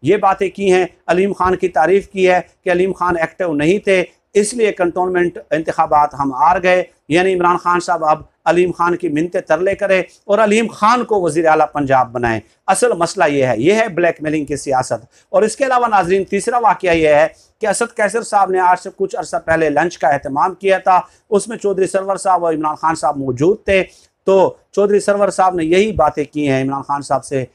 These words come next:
अलीम खान के हवाले से, वज़ीर आला लगाने के हवाले से, उस्मान बुज़दार को हटाने के हवाले से, इसके अलावा शिकवे शिकायत के अनबार लगा दिए थे कि हमारी कोई बात नहीं सुनता, फलां फलां। तो इमरान खान साहब ने उन्हें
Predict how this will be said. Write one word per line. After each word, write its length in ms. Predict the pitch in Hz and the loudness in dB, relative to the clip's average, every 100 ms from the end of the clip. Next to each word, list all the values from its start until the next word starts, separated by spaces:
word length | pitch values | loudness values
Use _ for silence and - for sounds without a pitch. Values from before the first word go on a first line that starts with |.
| _ - | _ -4
अलीम 240 | 147 170 | 0 0
खान 260 | 160 165 170 | 0 -2 -2
के 140 | 170 | -2
हवाले 280 | 156 147 143 | 0 2 0
से, 180 | 139 147 | -2 -4
वज़ीर 260 | 139 135 | -4 -2
आला 180 | 143 156 | 2 2
लगाने 360 | 151 139 143 143 | 2 0 -2 -2
के 140 | - | -2
हवाले 260 | 135 139 135 | 0 0 -2
से, 280 | - 127 120 - - | -2 -2 -2 -10 -6
उस्मान 400 | 175 185 185 180 | -4 0 0 0
बुज़दार 340 | 165 156 160 | 0 0 0
को 360 | 156 151 131 - - | 0 -2 -2 -4 -10
हटाने 340 | 139 165 190 180 | -2 0 0 -2
के 160 | 170 | 0
हवाले 340 | 156 151 151 143 | 2 2 2 0
से, 340 | 156 139 117 _ - | 0 -2 -2 _ -6
इसके 260 | 175 - | -4 -2
अलावा 220 | 180 170 165 | -2 0 -2
शिकवे 340 | - 175 175 | -6 -6 -6
शिकायत 420 | - 165 151 151 - | -6 0 2 2 0
के 200 | 156 139 _ _ 170 | -2 -2 _ _ -6
अनबार 360 | 170 147 190 | 0 2 2
लगा 300 | 180 151 156 | 0 0 0
दिए 260 | 151 156 151 | 0 -2 -2
थे 240 | 151 135 | 0 -2
कि 280 | - _ - | -2 _ -4
हमारी 260 | 165 156 160 | 0 0 -2
कोई 140 | 156 | -4
बात 280 | 139 156 - | 0 0 0
नहीं 140 | 151 156 | -2 -2
सुनता, 420 | - 156 147 135 | -2 -4 -2 -2
फलां 320 | - 156 160 | -2 -4 -4
फलां। 280 | - 147 143 _ _ | -4 -4 -4 _ _
तो 60 | 175 | -2
इमरान 240 | 170 170 | 0 0
खान 200 | 170 165 | 0 -2
साहब 220 | 165 170 | -2 -2
ने 60 | 170 | -2
उन्हें 280 | 165 170 | -2 0